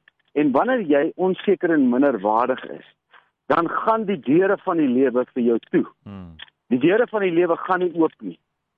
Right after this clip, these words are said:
Speaker 1: En maak nie saak hoe nice jy is nie, maak nie saak of jy in die Here glo of nie, maak nie saak wat jy doen nie. Geen mens op hierdie aarde, onthou, dis 'n wêreldse sisteem waarin ons leef.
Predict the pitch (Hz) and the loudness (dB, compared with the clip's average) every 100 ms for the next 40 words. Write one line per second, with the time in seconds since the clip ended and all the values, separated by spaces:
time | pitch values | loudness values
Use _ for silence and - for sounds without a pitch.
0 | _ _ _ _ - 175 170 208 240 - | _ _ _ _ -2 0 0 0 -6 -2
1 | 202 185 185 147 165 208 - 214 190 - | -2 0 -2 0 0 0 -2 -2 -2 -4
2 | 214 214 - _ _ 147 180 196 - 185 | -10 -10 -14 _ _ 0 0 -2 -2 0
3 | 190 165 113 151 151 143 170 - 180 165 | 0 -2 0 0 2 2 2 -2 0 2
4 | 143 143 - 135 196 202 _ _ _ 147 | 2 0 0 2 2 0 _ _ _ -2
5 | 196 226 - 214 202 127 165 160 - 247 | 0 -6 -2 -2 -2 -4 -4 -4 -4 -2
6 | 226 - - 90 82 _ _ _ _ _ | -2 0 0 0 -6 _ _ _ _ _
7 | _ - - 240 269 247 147 170 131 120 | _ -6 0 2 2 2 2 2 2 0
8 | - 143 139 190 - 156 135 120 113 151 | -4 -2 0 2 2 0 0 -2 0 2
9 | 254 226 175 123 143 175 - 170 156 - | 0 -2 0 2 2 0 -6 -14 -16 -8
10 | 165 151 123 123 127 107 113 98 | -4 -2 0 0 -2 0 0 0